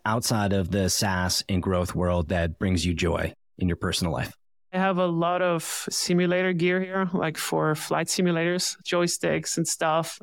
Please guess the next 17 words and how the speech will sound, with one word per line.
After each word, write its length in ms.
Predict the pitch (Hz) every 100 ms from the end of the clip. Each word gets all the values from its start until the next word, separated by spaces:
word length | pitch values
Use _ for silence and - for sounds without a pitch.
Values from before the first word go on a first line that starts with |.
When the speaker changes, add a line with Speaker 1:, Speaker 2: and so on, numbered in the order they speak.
| 160
Speaker 2:
helicopter 720 | 165 160 180 175 - 175 -
gear, 560 | 165 175 175 175 170 165 -
trying 400 | - 247 269 247
to 220 | 214 226
simulate 460 | 202 226 220 196 190
on 80 | 180
how 220 | 175 180
to 160 | - 175
fly. 340 | - 160 147
I'm 160 | 139 151
gonna 180 | 175
make 160 | 175 185
my 120 | 175
pilot's 440 | - 165 160 160 -
license 380 | 156 - 151
next 280 | 151 147 -
year. 220 | 151 147